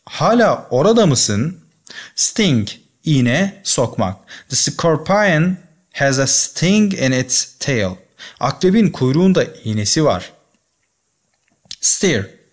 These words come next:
karıştırmak, hareketlenme. She stirred her tea.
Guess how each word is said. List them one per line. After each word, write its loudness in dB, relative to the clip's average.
karıştırmak, 0
hareketlenme. -2
She 0
stirred 0
her 2
tea. 2